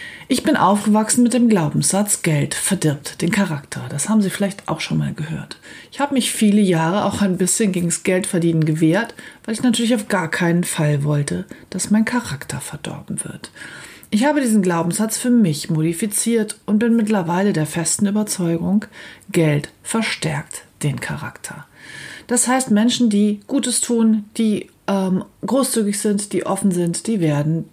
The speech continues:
wenn sie zu Geld kommen, vermutlich noch mehr Gutes tun, noch offener werden und noch großzügiger werden. Und jemand,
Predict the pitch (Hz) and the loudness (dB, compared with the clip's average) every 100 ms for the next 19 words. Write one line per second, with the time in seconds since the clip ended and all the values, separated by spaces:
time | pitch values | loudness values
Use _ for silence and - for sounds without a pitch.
0 | - 175 180 - 214 226 220 - 226 220 | -2 0 0 -2 -2 0 -2 -2 0 0
1 | 208 240 220 214 226 220 - - - - | 2 2 4 2 0 0 -4 -16 -16 -16
2 | - - 294 294 285 240 220 220 214 - | -12 0 2 4 4 4 4 2 0 0
3 | 214 208 208 240 - 147 180 160 160 151 | 4 4 4 2 -2 -4 0 0 0 -2
4 | 139 143 165 - 196 202 208 - - 151 | -4 -4 -6 -4 0 2 2 -2 -6 -4
5 | 143 - 180 156 127 127 123 120 143 139 | -4 -6 -8 -10 -12 -10 -12 -12 -12 -14
6 | _ - - - _ _ - 294 226 214 | _ -20 -20 -20 _ _ -4 -2 2 4
7 | 208 202 214 | 4 4 2